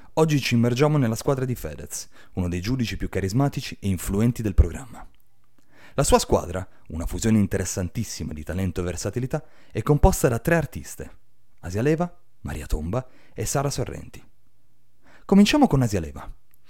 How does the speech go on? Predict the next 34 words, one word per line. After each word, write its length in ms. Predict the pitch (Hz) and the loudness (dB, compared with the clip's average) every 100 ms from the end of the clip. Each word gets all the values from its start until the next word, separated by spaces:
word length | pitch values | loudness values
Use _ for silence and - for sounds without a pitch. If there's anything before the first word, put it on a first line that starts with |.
| - - | -18 -2
una 140 | 117 123 | 2 6
giovane 280 | 165 165 | 6 8
artista 460 | 139 - 190 - 135 | 4 2 -2 0 0
che 100 | 117 | 2
incarna 340 | 107 147 127 | 2 2 4
uno 140 | 110 107 | 2 2
straordinario 760 | - 120 120 113 117 156 156 | 0 0 0 2 4 4 4
amalgama 520 | 120 113 123 123 127 110 | 4 2 2 0 0 0
di 80 | |
contraddizioni. 840 | 95 90 87 87 92 - - - - - - - - - - - - - | -2 -4 -4 -6 -8 -8 -12 -12 -16 -18 -18 -18 -18 -18 -18 -18 -18 -8
Con 120 | - | -4
la 60 | 95 | 0
sua 120 | - | 0
grande 280 | 101 127 123 | 2 2 2
capacità 440 | 107 - - 107 | 0 -2 -2 -2
di 80 | 90 | -4
esibirsi 480 | 82 90 95 76 - | -4 -4 -4 -4 -8
in 80 | 80 | -6
modo 180 | 82 80 | -4 -6
artisticamente 720 | - 92 - 90 90 85 - | -6 -8 -6 -4 -2 -2 -6
professionale, 640 | 80 85 - 127 147 160 - - - | -6 -6 -4 -2 -2 -6 -14 -18 -14
si 200 | - 135 | 0 2
rende 240 | 147 113 | 4 2
agli 100 | 107 | 2
occhi 200 | 131 - | 0 0
dei 120 | 107 95 | -2 -2
fan 220 | 92 80 | -4 -4
credibile 580 | 80 85 117 131 127 - | -6 -6 -4 -4 -4 -4
e 80 | 95 | -4
impattante. 800 | 87 - - - - - - - - - - - - - - - - | -2 -4 -6 -8 -12 -14 -16 -16 -18 -18 -18 -18 -18 -18 -20 -20 -12
La 60 | 87 | -6
sua 120 | 113 | -4
versatilità, 520 | 101 - 107 113 170 | -4 -2 -2 0 2
inoltre, 520 | 170 123 143 135 113 | 4 4 2 0 -2